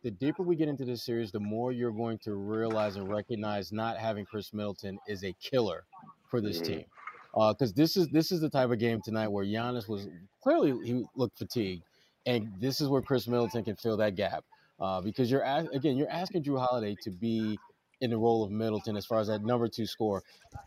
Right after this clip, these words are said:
Speaker 1: That's just not who Jrue Holiday is. Um, and, and, and again, no knock against him. He's a hell of a player. But if he's your second best player, second best scorer, you're gonna have a lot of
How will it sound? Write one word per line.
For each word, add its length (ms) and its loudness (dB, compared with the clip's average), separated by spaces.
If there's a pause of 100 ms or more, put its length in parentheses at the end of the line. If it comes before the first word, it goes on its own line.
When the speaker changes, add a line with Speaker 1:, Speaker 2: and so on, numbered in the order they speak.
(200)
Speaker 1:
That's 240 -2
just 160 -4
not 160 0
who 100 4
Jrue 160 0
Holiday 300 -2
is. 380 -12 (380)
Um, 320 -6 (320)
and, 180 4
and, 240 4
and 240 0
again, 360 6
no 100 8
knock 340 2
against 300 -2
him. 100 0
He's 160 0
a 80 0
hell 180 -2
of 60 0
a 80 -2
player. 400 0 (460)
But 260 8
if 140 0
he's 280 -4
your 100 2
second 440 -2
best 260 -2
player, 440 0 (120)
second 320 -2
best 180 0
scorer, 400 -2 (460)
you're 140 8
gonna 140 8
have 140 4
a 60 2
lot 360 2
of 100 -2